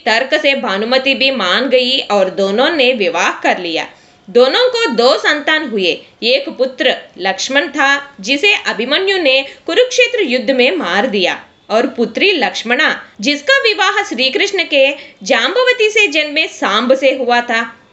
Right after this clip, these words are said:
कहते हैं कि भानुमति का कर्ण के साथ अच्छा संबंध रहा करता था। दोनों एक दूसरे के साथ मित्र जैसे रहते थे। एक बार कर्ण और भानुमति शतरंज खेल रहे थे।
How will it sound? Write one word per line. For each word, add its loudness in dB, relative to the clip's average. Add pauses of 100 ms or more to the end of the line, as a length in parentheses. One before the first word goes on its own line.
(220)
कहते 0
हैं 0
कि 0 (200)
भानुमति 2
का 0 (280)
कर्ण 2 (320)
के 2
साथ 0 (160)
अच्छा 2
संबंध 0
रहा 2
करता -2
था। -4 (420)
दोनों 4 (120)
एक 2
दूसरे 0
के 0
साथ -2
मित्र 2
जैसे 2
रहते -2
थे। -4 (360)
एक 0
बार 0
कर्ण 0
और 2
भानुमति 2
शतरंज 0
खेल 2
रहे -2
थे। -6